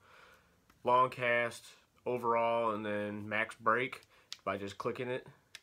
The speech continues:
I usually just keep it in the middle. Um, it, it's a casting machine. I can bomb this. This is a half ounce Omega football with the, uh, green pumpkin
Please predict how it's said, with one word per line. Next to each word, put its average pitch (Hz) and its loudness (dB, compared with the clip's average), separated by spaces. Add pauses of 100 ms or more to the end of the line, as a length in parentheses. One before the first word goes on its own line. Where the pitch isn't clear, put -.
(300)
I 107 -10
usually 113 -8
just 107 -8
keep - -8
it 117 -6
in 101 -6
the 101 -6
middle. 165 -2 (480)
Um, 107 2
it, 107 -6
it's 131 -8
a 120 -2
casting 139 -4
machine. 139 -4
I 117 -8
can 110 -10
bomb 127 4
this. 127 -2
This 113 -10
is 117 -12
a 110 -4 (120)
half 123 -2
ounce 117 -2
Omega 113 -6
football 120 -2 (680)
with 104 -6
the, 110 -4
uh, 107 2
green 117 -6
pumpkin 123 -6